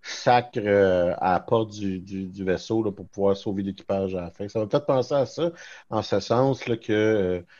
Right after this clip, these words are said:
euh, c'est un, c'est un jeu, là, qui garde quand même l'entièreté des joueurs très, euh, très impliqués dans,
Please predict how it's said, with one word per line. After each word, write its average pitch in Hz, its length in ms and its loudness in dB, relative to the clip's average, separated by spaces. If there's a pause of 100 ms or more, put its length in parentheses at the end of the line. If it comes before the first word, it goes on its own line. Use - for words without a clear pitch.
(320)
euh, - 200 -18 (600)
c'est - 220 -8
un, 85 180 -2
c'est - 140 -8
un 107 160 4
jeu, 104 240 4
là, 131 120 4
qui - 180 -10
garde 107 380 4
quand 101 180 0
même 107 200 0
l'entièreté 98 440 -2
des 101 200 0
joueurs 92 380 -4
très, 98 480 2
euh, 92 60 2
très 101 300 -4
impliqués 107 420 -4
dans, 92 280 -4